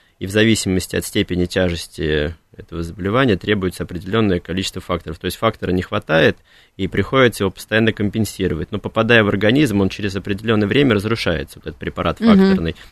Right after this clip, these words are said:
Speaker 1: И поэтому приходится заново вводить, чтобы поддерживать минимальную дозировку, необходимую для нормального гомеостаза, ну, то есть баланса, который будет,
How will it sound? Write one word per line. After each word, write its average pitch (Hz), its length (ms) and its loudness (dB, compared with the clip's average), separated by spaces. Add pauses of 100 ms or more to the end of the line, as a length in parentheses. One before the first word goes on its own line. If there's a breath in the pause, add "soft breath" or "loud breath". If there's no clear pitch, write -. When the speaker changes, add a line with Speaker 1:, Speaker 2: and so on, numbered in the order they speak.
Speaker 1:
И - 80 -14
поэтому 123 320 4
приходится 107 560 2
заново 98 340 4
вводить, 107 300 2
чтобы 95 380 0 (240 loud breath)
поддерживать 98 760 4
минимальную 101 720 4 (280 soft breath)
дозировку, 117 540 2
необходимую 101 680 2
для 90 140 0
нормального 101 720 2 (260 soft breath)
гомеостаза, 107 640 2
ну, 107 80 2
то 110 100 -2
есть 98 120 0
баланса, 98 680 4 (400 soft breath)
который 101 680 2
будет, 95 380 -2